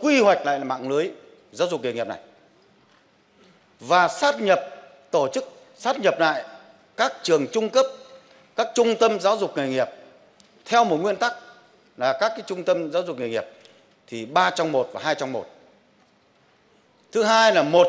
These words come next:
trường cao đẳng ở một địa phương có thể dạy nhiều hệ khác nhau,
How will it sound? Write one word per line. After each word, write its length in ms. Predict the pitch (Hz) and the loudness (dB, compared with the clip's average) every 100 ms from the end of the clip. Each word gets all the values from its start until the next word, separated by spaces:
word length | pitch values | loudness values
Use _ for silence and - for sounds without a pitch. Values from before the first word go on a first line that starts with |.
| - | 4
trường 180 | 185 | 2
cao 180 | 170 220 | 4 2
đẳng 260 | 190 120 123 - - _ | 2 0 -8 -16 -20 _
ở 140 | 127 | -2
một 100 | 131 | 0
địa 80 | 135 | -4
phương 300 | 127 196 185 - - - - | 0 -2 -2 -8 -20 -20 0
có 160 | 220 | 0
thể 420 | 262 156 131 123 - | 4 2 2 -4 -2
dạy 180 | 147 - - - _ 151 | -2 -2 -14 -20 _ 0
nhiều 200 | 165 151 | 4 4
hệ 200 | 170 - | 2 0
khác 140 | 185 | -4
nhau, 460 | 185 175 170 - | 2 2 0 -8